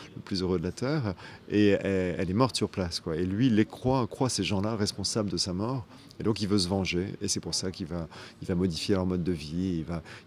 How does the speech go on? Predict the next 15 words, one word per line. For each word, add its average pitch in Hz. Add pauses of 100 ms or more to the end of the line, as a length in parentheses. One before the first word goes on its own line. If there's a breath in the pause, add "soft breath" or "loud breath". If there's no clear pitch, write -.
il 92
va 98
leur 90
inculquer 104
un 90
certain 87
nombre 92
de 85
choses, 101
comme, 87
euh, 85 (440 loud breath)
la, 85
la 80
jalousie, 85
l'individualisme, 85